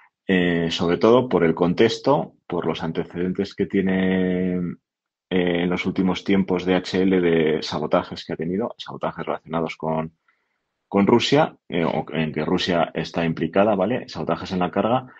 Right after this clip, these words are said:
y también por el historial de Swifter, que es una gran empresa, eh, con contratos desde hace muchos años, con contra-, trabaja carga, lleva la carga en Europa, en norte de África. Recordemos un triste accidente que tuvo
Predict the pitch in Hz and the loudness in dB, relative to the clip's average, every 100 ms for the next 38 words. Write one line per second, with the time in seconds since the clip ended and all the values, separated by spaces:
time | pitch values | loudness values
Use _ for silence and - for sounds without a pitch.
0 | - - - 90 101 113 82 90 101 101 | -14 -6 0 2 4 4 4 2 2 2
1 | - 123 120 82 90 85 98 92 87 - | -2 0 0 -2 -2 2 4 4 2 0
2 | 104 - 82 _ 87 82 78 76 73 69 | 0 -2 -6 _ -4 -2 -2 -4 -6 -8
3 | - _ _ - 82 80 80 78 80 80 | -12 _ _ -4 0 0 0 -2 -2 0
4 | 87 90 95 85 80 87 92 87 85 82 | 2 2 2 0 -2 -4 -4 -4 -4 -6
5 | - 107 117 120 123 123 - 78 73 71 | -2 0 2 2 2 0 -4 -4 -4 -4
6 | 78 76 - 73 80 - 82 78 76 73 | -2 -2 0 2 2 0 0 0 0 -4
7 | - - - 82 80 80 76 76 78 78 | -8 -8 -2 0 4 4 2 -2 -2 -2
8 | 78 82 80 78 80 78 85 85 82 82 | -4 -4 -4 -4 -4 -4 -4 -2 -4 -4
9 | 80 90 - 104 120 - _ _ - 82 | -4 -4 -6 -6 -6 -8 _ _ -10 -4
10 | 80 87 90 87 85 90 - 80 87 85 | -2 -2 -2 -4 -2 -4 -4 -6 -6 -4
11 | 82 82 87 82 82 80 - | -4 -4 -2 0 2 2 -2